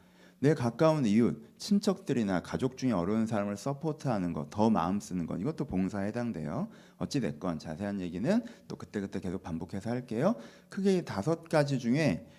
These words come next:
내가 어떤 걸 얼마만큼 하고 있는지에서 한쪽으로 쏠리시면 안 돼요. 그럼 상체 운동만 하고 하체 운동은 안 하는 거예요. 그쵸? 그러니까 이 다섯 가지를 생각하시면서 내 신앙생활을 점검해 가셔야 돼요.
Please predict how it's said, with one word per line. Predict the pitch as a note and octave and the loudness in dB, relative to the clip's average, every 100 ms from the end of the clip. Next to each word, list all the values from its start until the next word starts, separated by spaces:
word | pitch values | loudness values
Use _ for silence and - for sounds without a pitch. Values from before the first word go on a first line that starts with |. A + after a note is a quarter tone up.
| - - | -14 2
내가 | G2 G#2+ E3 G#3 - - | 4 6 6 6 0 -6
어떤 | - - C#3+ D3 | -4 0 2 4
걸 | C#3+ | 6
얼마만큼 | G2+ A2 C3 C3 A#2+ C#3 | 6 4 4 4 2 2
하고 | D3 C#3 | 4 4
있는지에서 | C3 B2 B2 A#2 A2+ E3 C#3+ - - | 4 2 2 2 2 2 0 -4 -14
한쪽으로 | - F3+ G3 F3 E3 | -2 0 4 2 4
쏠리시면 | G3 G#3 G3+ F#3 D#3 | 2 2 2 2 2
안 | F#2 F#2+ | 2 2
돼요. | G2+ B2+ G3+ - | 2 2 2 0
그럼 | A#2 | -2
상체 | A2+ C#3+ D#3 D#3 | 0 0 0 -2
운동만 | C#3+ C3 A#2+ A#2 | 0 2 4 4
하고 | A2 | 4
하체 | C3+ C#3+ D3 | 2 2 2
운동은 | C3 A#2 G#2 | 2 2 2
안 | D#2+ F#2 | 2 0
하는 | F#2 E2+ | 0 -2
거예요. | D#2 C#2+ | -4 -4
그쵸? | - - G#3+ - - - - - | -6 -4 -4 -6 -20 -20 -16 -2
그러니까 | B2+ | 2
이 | A#2 | 2
다섯 | F2 G2+ C#3+ | 0 -2 0
가지를 | C#3 B2 A#2+ | 0 0 -2
생각하시면서 | A#2+ D#3+ C#3+ C3 B2+ A2+ | -2 -2 0 0 0 -2
내 | F2+ | -2
신앙생활을 | F#2 C3+ C3+ A2+ G2+ | 0 -2 -2 -2 -4
점검해 | F#2+ F2 G2 G2+ | -4 -4 -2 0
가셔야 | E2+ D#2 E2+ | -2 -2 -2
돼요. | D#2 D2+ D2 | -2 -4 -6